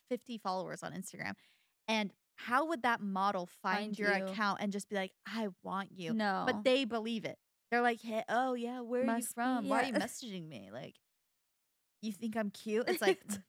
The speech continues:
Speaker 1: "No.
Speaker 2: You thought.
Speaker 1: You didn't catch on yet?"
Speaker 2: No, it's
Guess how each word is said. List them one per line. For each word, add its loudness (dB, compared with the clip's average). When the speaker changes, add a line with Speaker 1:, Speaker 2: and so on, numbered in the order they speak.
Speaker 1:
"No. 6
Speaker 2:
You -2
thought. 2
Speaker 1:
You -2
didn't -2
catch -4
on 2
yet?" 0
Speaker 2:
No, -2
it's -8